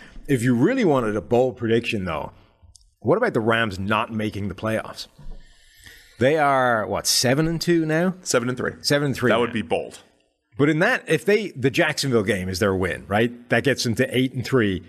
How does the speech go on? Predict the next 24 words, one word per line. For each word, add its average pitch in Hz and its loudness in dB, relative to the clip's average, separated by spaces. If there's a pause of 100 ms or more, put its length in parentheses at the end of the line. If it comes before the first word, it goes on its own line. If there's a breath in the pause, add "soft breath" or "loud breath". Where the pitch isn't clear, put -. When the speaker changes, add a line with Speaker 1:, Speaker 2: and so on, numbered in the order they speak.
(140 loud breath)
Speaker 1:
They 156 2
could 156 -4
easily 143 2
lose 117 2
every 107 0
one 104 2
of 98 0
those 92 -2
other 87 -2
games. 76 -8 (180)
Now, 117 2
they 98 -2
probably 92 -2
won't. 104 -4
They'll 107 -8
probably 98 -2
win 98 -2
a 87 -8
couple 110 -4
more 120 2
of 80 -8
them, 80 -12
but 110 -2 (120)
Speaker 2:
Yeah. 151 0